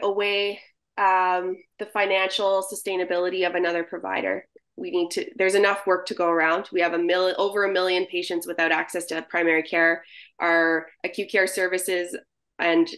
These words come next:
um, budget is ballooning. Um, and so there's more than enough work to go around. And I think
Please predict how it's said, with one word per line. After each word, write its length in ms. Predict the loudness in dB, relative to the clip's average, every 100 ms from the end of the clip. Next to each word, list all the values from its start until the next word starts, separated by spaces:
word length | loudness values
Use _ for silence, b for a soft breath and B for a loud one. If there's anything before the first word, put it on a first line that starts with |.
| -4
um, 460 | -4 -2 -4 -4 0
budget 300 | 0 2 0
is 180 | -2 0
ballooning. 560 | 0 2 2 2 -2 -6 _ _
Um, 400 | 0 0 0 -2
and 180 | -2 -4
so 140 | -4
there's 180 | -4 0
more 160 | 2 4
than 120 | 4
enough 200 | 2 0
work 160 | -4 -6
to 60 |
go 140 | -4 -2
around. 380 | 0 0 0 -2
And 80 |
I 80 | -4
think 300 | -2 -6 -6